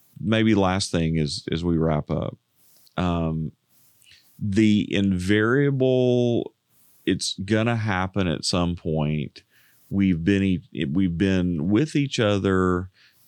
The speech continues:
in each other's space just too long, and, and, like, a major thing erupts that is just everybody is kind of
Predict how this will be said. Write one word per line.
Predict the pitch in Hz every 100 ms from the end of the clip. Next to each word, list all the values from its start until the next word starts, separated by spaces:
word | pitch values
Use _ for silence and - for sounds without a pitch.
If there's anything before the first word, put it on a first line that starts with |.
| -
in | 139
each | 151 135 131
other's | 110 101 95
space | - 87 80 80 80 - - - -
just | 104 90 85 82 - - _ _ _ _ _ _ _
too | - 131
long, | 120 85 73 76 85 90 - - _ _ _ _ _ _ _ _ _ _ -
and, | 107 98 95 92 90 90 87 85 - _ -
and, | 98 87 85 80 -
like, | 65 87 87 76 - -
a |
major | 90 90 95 107 101 107 101 101 101 95 95 _ _ _ -
thing | - - 104 92 78 76 71 73 82 _ _ _ -
erupts | 85 82 82 80 76 - - - - -
that | 71 87 78
is | - 76 78 78 73 67 - -
just | 101 82 76 - -
everybody | 92 104 104 110 92 82 78 78 71 -
is | - 71
kind | - 82 78
of | 71